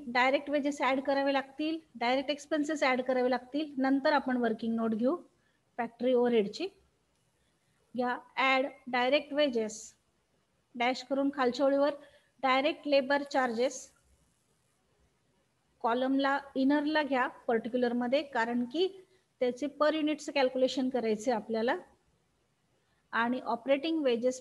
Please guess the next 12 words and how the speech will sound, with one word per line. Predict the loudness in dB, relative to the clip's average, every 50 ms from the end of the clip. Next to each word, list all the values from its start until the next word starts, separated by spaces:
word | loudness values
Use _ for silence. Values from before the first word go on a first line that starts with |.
| -4 0
payable | 2 4 4 4 2 0 -4 -4 -6 -8 -14 _ _
six | -12 -8 -8 -8 -8 -6 -4
hundred, | -2 -2 -2 -2 -4 -4 -6 -6 -10 -16 _ _ _ _ _ _ _ _ _ _ _ _ _ -4
डायरेक्ट | -2 0 0 2 0 0 -2 -2
वेजेस | 0 0 2 2 2 2 0 0
चार्जेस, | -2 -2 -2 -2 -2 0 0 0 0 0 -4 -10 -10 -2
लेबर | 0 2 2 2 2 0
चार्जेस | -2 0 -2 -2 -2 -2 0 -2 -2 -2 -4 -10 -10 -4
चार | -2 -2 0 0
हजार | -2 0 -2 -2 -4
चारशे | -4 -4 -2 -2 -2 -2 -4 -4 -2 -2
रुपये | -2 -2 -2 -2 -4